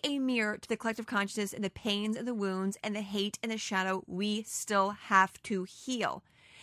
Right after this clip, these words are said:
Then the other side, right? We've got, uh, people, the pedophilia and the, the, gosh, the, the elite ring, the, um,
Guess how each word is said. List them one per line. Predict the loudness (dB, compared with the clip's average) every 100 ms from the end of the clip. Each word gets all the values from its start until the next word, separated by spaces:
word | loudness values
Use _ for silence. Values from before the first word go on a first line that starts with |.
| -4
Then | 4
the | 6
other | 6
side, | 6 4 4 0 -16 -20 _ _
right? | 4 4
We've | 2 2
got, | 8 8 6 -2
uh, | -8 -4
people, | 0 4 4 2 -4 -8
the | -2 0 2
pedophilia | 0 -2 0 0 2 4 6 6 4 2
and | 0 2 0 -4
the, | -4 -4 -4 -2 -4 -6 -14 -12
the, | -4 -4 -2 -2 -2 -6 -18 -20 _ -20 _ _ _ _ 6
gosh, | 6 6
the, | 6 8 8 6 2
the | 4
elite | 4 2 0
ring, | 2 4 6 6 6 4 2 -2 -6
the, | -2 0 0 0 0 0 -2 -10 -20 _ _ -2
um, | 4 6 8 6 4